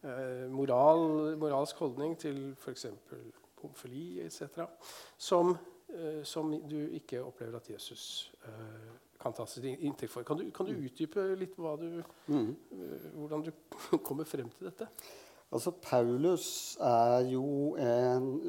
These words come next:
Speaker 2: usedvanlig fascinerende figur i, i både teologien og, og, eh, ikke minst, eh, bibelhistorien. Og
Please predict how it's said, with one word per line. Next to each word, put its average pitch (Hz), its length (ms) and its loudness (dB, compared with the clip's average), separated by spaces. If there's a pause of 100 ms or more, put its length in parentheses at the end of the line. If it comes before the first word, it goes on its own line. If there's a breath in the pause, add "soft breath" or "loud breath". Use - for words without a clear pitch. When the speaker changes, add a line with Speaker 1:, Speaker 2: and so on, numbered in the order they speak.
(140)
Speaker 2:
usedvanlig 123 880 -2
fascinerende 117 1080 -4
figur 117 500 -2 (140)
i, 107 500 -4
i 104 800 -6
både 104 400 -8
teologien 107 880 -6
og, 110 460 -4 (500 loud breath)
og, 110 560 -4
eh, 113 380 -4
ikke - 180 -10
minst, 110 760 -8
eh, 113 340 -4
bibelhistorien. 117 1200 -4
Og 123 240 -4